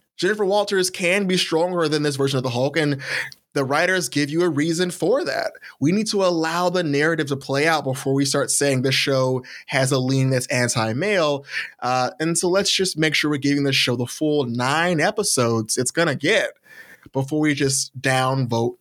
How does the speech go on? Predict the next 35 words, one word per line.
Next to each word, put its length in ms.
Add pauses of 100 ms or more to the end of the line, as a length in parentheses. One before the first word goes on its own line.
this 160
project 560
entirely. 800 (100)
So 160
if 60
you 40
hear 160
folks 300
out 240
there 180
saying 380
the 80
show 640
is 340
terrible, 880 (220)
really 500 (260)
ask 280
them 160
to 160
elaborate, 580
and 140
I'm 140
sure 460
you'll 220
see, 440 (380)
oh, 640
you 280
just 100
have 180
a 60
problem 540
with 240 (140)
a 100
strong 540
woman. 360